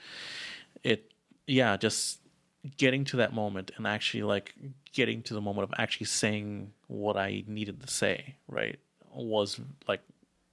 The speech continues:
the hardest thing I've ever had to do, probably. And it just, doing it and getting what I needed from it, like, helped, like,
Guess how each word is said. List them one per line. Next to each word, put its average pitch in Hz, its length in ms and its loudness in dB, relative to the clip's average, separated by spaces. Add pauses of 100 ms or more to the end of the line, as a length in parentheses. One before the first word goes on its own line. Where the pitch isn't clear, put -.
(600)
the 135 60 -6
hardest 110 380 2
thing 98 100 2
I've 95 120 2
ever 90 140 -2
had - 220 -12
to - 80 -8
do, - 60 -18 (240)
probably. - 480 -6 (560)
And 98 520 2 (140)
it 117 180 4
just, - 540 0 (1400)
doing 135 340 8
it 127 260 2 (140)
and 110 260 -4
getting 120 560 2 (480)
what 117 520 0
I 107 120 0
needed 110 340 0
from 107 220 -2
it, 107 140 -2 (180)
like, 107 240 -2 (540)
helped, 120 300 -2 (320)
like, 120 180 -2